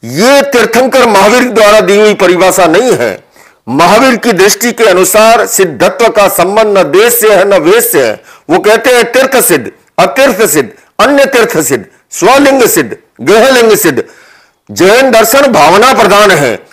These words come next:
हमारे यहाँ पर ये कहा गया कि जब तक बाहुबली ने सब कुछ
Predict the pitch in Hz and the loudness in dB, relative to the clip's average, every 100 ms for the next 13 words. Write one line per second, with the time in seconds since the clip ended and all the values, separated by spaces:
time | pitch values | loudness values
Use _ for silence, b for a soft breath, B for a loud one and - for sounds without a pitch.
0 | b 113 151 208 240 220 208 - 247 208 | b -2 2 2 2 2 2 2 0 2
1 | 220 214 214 208 196 151 110 B B B | 0 2 2 2 2 2 0 B B B
2 | _ 233 208 165 233 220 262 247 220 262 | _ -4 -2 0 0 0 0 2 2 2
3 | 262 226 226 214 135 104 b b b - | 2 2 2 2 0 -4 b b b -8
4 | - - 277 226 - | -4 0 -2 0 0